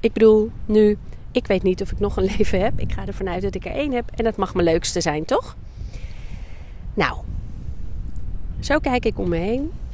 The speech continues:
En dan zie ik heel veel mensen die, als hun partner eten gaat halen, meteen zijn telefoon pakt en daarop gaat zitten. En het grappige is, ik ben alleen, dus je zou je kunnen voorstellen dat ik veel mijn telefoon pak. Maar ik kijk juist,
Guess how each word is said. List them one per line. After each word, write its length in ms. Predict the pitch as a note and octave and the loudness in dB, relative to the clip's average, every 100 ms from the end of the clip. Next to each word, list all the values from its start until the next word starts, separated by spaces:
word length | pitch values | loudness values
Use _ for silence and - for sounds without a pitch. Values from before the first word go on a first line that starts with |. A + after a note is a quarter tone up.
| - - - | -10 -14 -10
En 120 | G3+ | -4
dan 120 | G3+ | -2
zie 200 | F3+ G#3 | 0 0
ik 80 | G3 | 0
heel 200 | F#3+ G#3+ | 0 -2
veel 160 | A#3+ G#3 | 0 0
mensen 500 | F#3 G3+ A3+ A3+ F#3 | 0 0 -2 -2 -2
die, 320 | F#3+ F#3+ G3+ | -2 -2 -4
als 240 | - F#3+ - | -2 -2 0
hun 140 | F#3 | -4
partner 480 | F3+ G#3 G#3+ F#3 E3+ | 0 0 0 -2 -2
eten 260 | G3 A3+ A#3 | 0 -2 -2
gaat 160 | G3 | -4
halen, 400 | F#3+ F3+ F3 F#3 - - - - - - - - - - - - - - - - - - - - | -4 -4 -2 -4 -8 -12 -12 -8 -6 -6 -6 -6 -6 -6 -6 -6 -6 -6 -6 -6 -6 -6 -6 -4
meteen 360 | F#3+ A3 G#3+ | 0 4 4
zijn 160 | G#3 G3 | 2 0
telefoon 460 | F#3+ F3+ - - E3 | 0 0 -2 -4 -4
pakt 420 | - - - - - - | -6 -6 -10 -10 -10 -4
en 140 | - F3+ | 0 2
daarop 280 | F3 - | 0 0
gaat 200 | - - | 0 0
zitten. 240 | - - - - - - - | -2 -4 -6 -8 -8 -6 -2
En 60 | |
het 100 | G3 | -2
grappige 380 | - G3 G#3 - | 2 2 2 2
is, 120 | G#3+ - | 2 4
ik 140 | G3+ | 6
ben 140 | F3+ | 6
alleen, 380 | E3+ D#3+ F3 C4+ | 6 6 6 4
dus 160 | A#3+ - | 2 2
je 60 | |
zou 180 | F#3 F3 | 4 4
je 60 | E3+ | 4
kunnen 200 | F3 E3+ | 0 -2
voorstellen 520 | E3+ E3+ - E3+ D#3+ | 0 0 0 0 0
dat 160 | D#3 F3 | 0 0
ik 140 | D#3+ | 0
veel 400 | - F#3 F3+ E3 - - - | 2 4 4 2 -2 -2 -2
mijn 140 | - D#3+ | -2 -2
telefoon 480 | E3+ D#3+ F3+ A#3 | -2 -2 0 -2
pak. 200 | A#3 A3+ - - - | 0 0 0 -2 -4
Maar 160 | G3+ | -2
ik 100 | G3 G3 | 0 2
kijk 320 | A3+ A#3+ F#3+ | 2 2 2
juist, 500 | F#3+ D#3+ F3 - | 0 0 -2 -4